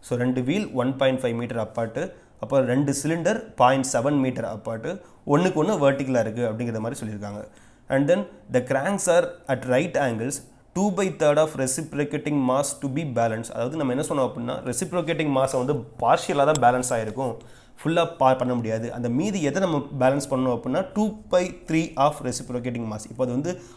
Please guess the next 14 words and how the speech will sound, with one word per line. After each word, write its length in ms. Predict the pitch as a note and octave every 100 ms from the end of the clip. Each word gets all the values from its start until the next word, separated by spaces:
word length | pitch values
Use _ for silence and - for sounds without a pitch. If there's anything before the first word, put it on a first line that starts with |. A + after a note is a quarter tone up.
| - D#3
முப்பது 260 | D3 D#3+ C#3
கேஜி 200 | C#3+ D#3+ E3
அப்படின்னா, 320 | C3+ C3+ C3 F#3 D#3
இருபது 260 | D3+ D#3+ C3+
கேஜி 200 | C#3 C#3+ C#3
பேலன்ஸ் 260 | B2 C3 B2+
பண்ணாம 260 | B2+ A#2+ A2+
இருக்கு. 200 | G#2+ B2+ A2+
அதாவது, 220 | A#2+ C#3 D#3+
two 100 | F#3 F#3+
by 80 | F3+ E3+ D#3
third 160 | D3 D#3+
of 60 | F3+ -
thirty 240 | C#3 B2